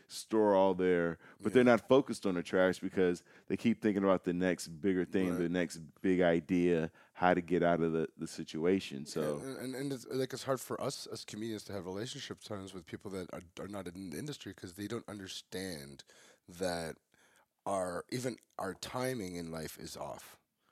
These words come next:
Speaker 2: Uh, where they go, "When I turn thirty, I'm gonna get married. When I turn forty, I'm gonna have two children or, and have a house." And, and, and they, they have this,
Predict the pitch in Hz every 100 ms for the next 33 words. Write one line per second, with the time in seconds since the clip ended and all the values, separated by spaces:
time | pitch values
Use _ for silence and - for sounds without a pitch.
0 | _ _ _ - 82 82 82 82 82 82
1 | 110 104 85 92 120 117 113 98 90 95
2 | 95 113 127 139 131 123 117 117 95 95
3 | 90 85 85 80 62 55 71 78 110 117
4 | - 113 104 101 87 82 87 - 85 -
5 | 85 76 78 65 67 82 82 76 78 65
6 | 67 - 73 78 87 101 110 113 113 120
7 | 135 135 117